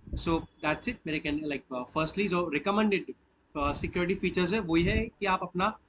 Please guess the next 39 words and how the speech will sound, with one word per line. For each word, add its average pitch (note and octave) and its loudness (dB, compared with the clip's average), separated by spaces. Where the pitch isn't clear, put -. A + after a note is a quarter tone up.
पासवर्ड G3+ 6
स्ट्रॉन्ग C#3+ 0
रखें। G3+ -6
नेक्स्ट C4+ 0
जो B3+ 2
अगला G3 4
सिक्योरिटी G3+ -2
फीचर्स F3+ 2
है A3+ 0
वो E3+ -2
हम F3 4
देखने E3+ 0
वाले D#3+ 2
हैं D#3+ 0
अभी। G#3 -4
उसके G3+ 2
लिए B3+ 6
हमको A#3 4
जाना G#3 4
है A3 4
प्लगइन्स E3 2
में, A3+ -2
ठीक D#3+ -4
है, C#4+ -6
तो F#3 -2
प्लगइन F3 2
में A3 4
जाना G3+ 4
है G#3 4
हमें A3 -2
और F3+ 4
यहाँ G#3+ 6
पे B3 0
हम A#3+ 2
जाएंगे G#3+ 4
ऐड D#3 -2
न्यू, C#4 0
ठीक D3+ -6
है। C#4+ -6